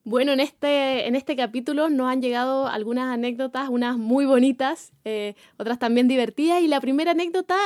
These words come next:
la trae Virginia Turano, de Argentina,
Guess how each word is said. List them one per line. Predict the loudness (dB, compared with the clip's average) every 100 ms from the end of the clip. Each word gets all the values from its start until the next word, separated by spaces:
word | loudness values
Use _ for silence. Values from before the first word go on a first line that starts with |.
| -2
la | -2 -2
trae | -2 -2 -2
Virginia | -2 -4 -4 -4
Turano, | -2 -2 0 0
de | 0 -2
Argentina, | -2 -4 -6 -4 -4